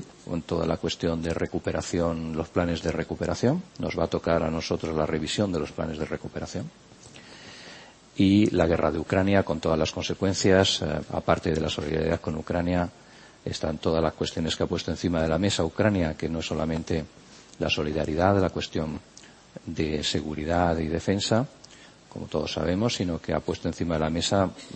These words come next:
pues, las consecuencias económicas de la crisis, de la guerra, perdón,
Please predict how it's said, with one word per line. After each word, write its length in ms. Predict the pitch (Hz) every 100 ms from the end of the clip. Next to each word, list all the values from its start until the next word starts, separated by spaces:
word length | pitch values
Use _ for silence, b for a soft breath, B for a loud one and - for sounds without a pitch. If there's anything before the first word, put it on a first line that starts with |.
| - -
pues, 120 | - -
las 120 | 82
consecuencias 560 | 85 - - 85 95
económicas 540 | 87 90 92 87 - 73
de 80 | 82
la 100 | 80
crisis, 480 | 95 104 131 135 - - - - -
de 80 | 87
la 100 | 78
guerra, 240 | 98 127
perdón, 260 | - 92